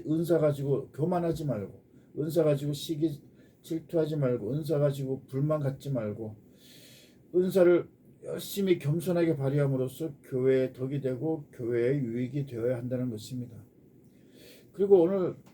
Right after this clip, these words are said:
보면은, 어, 더욱 큰 은사를 사모하라고 합니다. 여기서 사모하라는 것은 좀 탐욕의 의미도 있어요. 근데 탐욕, 탐심은 우상 숭배라고 정의하기도 하며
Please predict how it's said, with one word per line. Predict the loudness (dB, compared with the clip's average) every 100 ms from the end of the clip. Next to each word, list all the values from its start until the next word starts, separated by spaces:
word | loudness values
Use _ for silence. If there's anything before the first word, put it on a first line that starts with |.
| -8
보면은, | -2 2 2 0 -4 -10 -20 -20 -20 _
어, | -8 -6
더욱 | 0 2 2 0
큰 | -4 0
은사를 | 0 0 0 0
사모하라고 | -2 -2 2 2 2 0
합니다. | -2 -6 -10 -14 -16 -20 -20 -20 -20 -20 -4
여기서 | 0 0
사모하라는 | 0 -4 0 2 2 0
것은 | 0 -2 -2 -2 -2
좀 | -4 -4 -4
탐욕의 | -6 0 2 4
의미도 | 4 4 2 -2
있어요. | -4 -4 -4 -4 -8 -20 -20 -12
근데 | -2 2 0
탐욕, | -2 -4 -2 0 2 0 -2
탐심은 | -8 -6 -4 -4 -2 -2
우상 | -4 -6 -4 -4
숭배라고 | -4 -4 2 6 6 4 2 -2 -4
정의하기도 | -4 -2 0 0 -2 -4
하며 | -2 0 -2